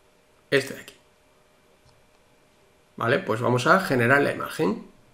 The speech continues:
Fijaros que, aunque en el prom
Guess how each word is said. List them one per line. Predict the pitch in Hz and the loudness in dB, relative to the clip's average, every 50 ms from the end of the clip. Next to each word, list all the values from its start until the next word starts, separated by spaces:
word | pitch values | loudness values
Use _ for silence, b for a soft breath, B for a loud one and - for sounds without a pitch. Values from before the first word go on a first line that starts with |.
| _ - - - - - - _ _ _ _ _ _ _ _ _ _ _ _ _ _ _ _ _ _ _ _ _ _ _ _ _ _ _ _ _ _ _ _ _ _ _ _ _ _ _ _ _ _ _ _ _ _ _ _ _ _ _ _ _ _ _ _ _ _ _ _ _ _ _ _ _ _ _ _ _ _ _ _ _ _ - | _ -20 -20 -20 -20 -20 -20 _ _ _ _ _ _ _ _ _ _ _ _ _ _ _ _ _ _ _ _ _ _ _ _ _ _ _ _ _ _ _ _ _ _ _ _ _ _ _ _ _ _ _ _ _ _ _ _ _ _ _ _ _ _ _ _ _ _ _ _ _ _ _ _ _ _ _ _ _ _ _ _ _ _ -6
Fijaros | - 170 147 - 175 175 190 185 190 | -4 -2 2 4 4 4 4 2 0
que, | - - 151 143 - - - | 0 0 2 2 0 0 0
aunque | 139 139 135 131 - 131 | 2 2 2 2 0 2
en | 127 | 2
el | 127 123 120 120 120 - | 2 2 2 0 -2 0
prom | - 185 202 190 147 120 127 - | 4 6 6 6 4 2 -2 -8